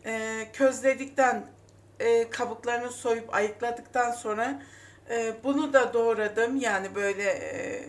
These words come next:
çinterek doğradım. E, ve bunu da yine, e, iki kaşık zeytinyağı, bir kaşık tereyağında kavurdum. Şimdi bunların hepsini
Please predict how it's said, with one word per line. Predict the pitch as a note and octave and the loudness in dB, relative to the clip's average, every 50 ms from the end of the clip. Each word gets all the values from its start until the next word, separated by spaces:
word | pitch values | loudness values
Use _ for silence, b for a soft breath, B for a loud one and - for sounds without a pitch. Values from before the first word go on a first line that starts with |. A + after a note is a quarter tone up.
| - - - | -16 -16 -12
çinterek | - - C#4 B3 A#3 - A#3+ A3 G3+ G3 F#3+ - - A3 | -8 -6 -6 -6 -6 -4 -4 -2 -2 -2 -4 -4 -4 -2
doğradım. | A3+ A3+ A3 G3 F#3 F3+ F3+ - B3+ D#4 - - B B B B B B B B B B B B - - | 0 2 4 4 2 2 4 4 2 2 2 -2 B B B B B B B B B B B B -10 -6
E, | A3 A3+ A3+ A3+ A3+ A3 G#3+ G#3+ A#3+ | -4 0 2 2 2 0 -2 -2 -2
ve | C#4+ D#4 D#4+ E4+ F4 - - - - - - - - - - - A#3 G#3+ A3 | 0 0 0 0 -2 -6 -10 -18 -20 -20 -20 -20 -20 -18 -10 -10 -10 -6 0
bunu | C4+ C#4+ D4+ D#4+ D4+ - | 2 4 4 4 4 6
da | D4 C4+ | 6 4
yine, | C4 B3+ C4 C4 B3+ C4 C4+ C#4 D4+ D4+ B B B B B B B - - | 4 4 -2 -2 0 0 0 0 0 -2 B B B B B B B -14 -10
e, | A#3 A#3 A#3 A#3 A#3 A#3 A3+ A3+ - - | -8 -6 -6 -4 -6 -6 -8 -10 -12 -8
iki | C#4 C#4 C#4 - D#4 - | -8 -8 -6 -8 -10 -6
kaşık | - D4+ C#4 - C#4 C4+ - | -4 -4 -4 -4 -6 -6 -4
zeytinyağı, | B3 B3 A#3+ A#3+ - - C#4 C4+ C4+ C#4 C#4 C#4 C#4+ C#4+ C#4+ B B B B B B - | -2 -2 -2 -2 -2 0 0 2 4 4 4 4 4 2 -2 B B B B B B -6
bir | C#4 C#4+ C#4 C#4 | -4 -4 -4 -2
kaşık | C#4+ B3 A#3+ - C4 - - - | -4 -2 -2 -4 -6 -8 -10 -8
tereyağında | B3+ B3+ B3+ B3+ B3 A#3 G#3+ G#3 G#3+ A3 A3+ C4+ D4+ D#4+ E4 B B B B B - | -6 -4 -2 0 0 0 0 0 -2 -2 -4 -4 -4 -4 -8 B B B B B -8
kavurdum. | - - C4 C4 C4 C4 B3+ A3+ - G3+ G3+ G#3 A#3 C4+ C#4 - - - b b b b b b b | 2 6 6 6 6 4 0 0 -2 -2 0 0 -2 -4 -6 -10 -14 -20 b b b b b b b
Şimdi | - D4+ D4 D#4 D#4+ D4 | -12 -10 -8 -8 -8 -8
bunların | E4 E4 E4+ F4 E4+ E4+ E4+ | -8 -6 -2 -2 -2 -2 -4
hepsini | E4 E4+ - - - E4+ D#4 D#4 | -8 -12 -12 -12 -12 -8 -6 -6